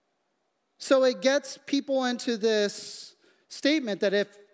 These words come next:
you pray for healing and it doesn't happen, then the conclusion or the assessment is we must not have believed fully. There must have been doubt if that person wasn't healed.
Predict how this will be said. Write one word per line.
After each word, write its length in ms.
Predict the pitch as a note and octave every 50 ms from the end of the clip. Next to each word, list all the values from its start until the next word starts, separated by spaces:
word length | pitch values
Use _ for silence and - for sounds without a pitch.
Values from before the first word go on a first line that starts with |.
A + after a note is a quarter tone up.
| _ _ _
you 140 | - G3 G#3+
pray 320 | - - - C4+ C#4+ D4+
for 160 | C#4+ - G#3+
healing 640 | G#3 - C4+ D4+ D#4+ C#4 A3 F#3+ G3 G#3+ B3+ C4+ B3+ - _ _ _ _ _ _ _ _ _ _ _ _ -
and 120 | A#3 A3+ A#3
it 120 | A3 G3
doesn't 320 | A#3 B3+ B3 G#3 A3+ F#3+
happen, 680 | F#3+ F#3+ - C#4 D#4 D#4+ D#4 - F#3 D#3+ E3+ G#3+ A#3 A3+ - _ _ _ _ _ _ _ _ _ _ _ _ _ _ _
then 140 | - A#3+ B3+
the 120 | B3+ A#3+ A3+
conclusion 680 | A#3+ - A3+ A3 - - C#4 D#4 D#4+ C#4+ A3+ A#3+ A3
or 140 | A3 A3 G#3+
the 100 | G3 A3
assessment 640 | G3+ G3 - - C4 D4 D#4 C#4+ - - A3 G3+ F#3
is 340 | F#3 F#3 G3+ A#3+ B3+ - - - _ _ _ _ _ _ _ _ _ _ _ _ _ _ _ _ _ _ _ _ _ _ _
we 100 | - F#3+
must 260 | G#3 A3+ A3+ A#3+ A#3 -
not 200 | B3 A3+ A3+ A3
have 100 | G#3 F3+
believed 380 | A3 G#3 G#3 A#3 A3+ A3+ A3+
fully. 420 | - - A#3 B3+ C4+ G3+ D3 C#3+ C#3+ - - _ _ _ _ _ _ _ _ _ _ _ _ _ _ _
There 100 | - A3+
must 240 | A3+ A3+ A#3+ A#3 -
have 100 | A#3+ F#3+
been 200 | G#3 A3 G#3+ F#3+
doubt 560 | E3 G3+ A3 A3+ F#3 C#3+ - - - - - _ _ _ _ _ _ _ _ _ _ _ _ _ _ _ _ _ _ _ _ _ _ _ -
if 180 | G#3+ A3 G#3+
that 220 | - A3 G#3 G#3 G#3+
person 320 | - G#3+ G3+ G#3 - G3+
wasn't 260 | F#3+ F#3 F#3 F3+ F3+
healed. 380 | F3 F#3+ G#3+ G3+ E3+ C#3+ D3 -